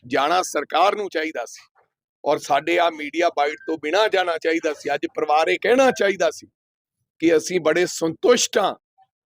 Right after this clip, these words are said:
ਬੇਸ਼ੱਕ ਸਾਡਾ ਪੁੱਤ ਤਾਂ ਚਲਾ ਗਿਆ, ਲੇਕਿਨ ਦੋਵੇਂ ਸਰਕਾਰਾਂ ਨੇ ਸਾਡੀ ਬਹੁਤ, ਉਤਲੀ ਸਰਕਾਰ ਨੇ, ਭਾਜਪਾ ਨੇ,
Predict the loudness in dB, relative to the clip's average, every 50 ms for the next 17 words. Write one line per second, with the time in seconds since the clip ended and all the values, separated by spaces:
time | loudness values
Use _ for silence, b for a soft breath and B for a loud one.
0 | _ _ _ _ _ 0 2 2 2 2 0 -2 -2 -2 -4 -2 2 2 2 2
1 | 0 -2 -10 -10 -8 -6 -2 -2 -2 -2 -2 -2 2 2 2 4 4 2 2 2
2 | 2 -2 _ _ _ _ _ _ _ _ _ _ _ -4 -4 -2 0 -2 -2 -2
3 | 0 2 2 4 4 2 0 0 -4 -6 -8 -4 -2 0 0 2 0 0 -2 -2
4 | -6 -6 -4 -4 -4 -4 -4 -8 -4 0 2 4 6 6 6 6 4 2 _ 0
5 | 0 2 4 4 4 2 0 -6 _ _ _ _ _ _ _ B B B B B
6 | B -4 -4 -4 -2 -4 -4 -2 -2 0 -2 0 2 4 4 4 4 4 2 0
7 | -2 -2 -4 -4 -8 _ -4 0 0 0 0 -2 -4 -2 0 0 2 2 2 2